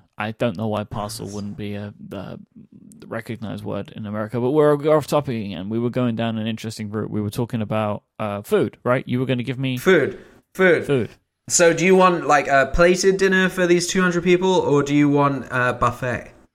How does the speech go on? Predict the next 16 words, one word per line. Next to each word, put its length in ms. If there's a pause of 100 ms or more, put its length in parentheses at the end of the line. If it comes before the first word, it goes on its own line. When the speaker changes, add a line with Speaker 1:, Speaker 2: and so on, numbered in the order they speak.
(380)
Speaker 1:
I, 100
I 220
imagine 680
everything 460
to 100
be 120
served 640
in, 220
like, 420 (100)
courses 600
by 220
really 280
fancy 380
waitstaff, 760
right? 300
Like, 200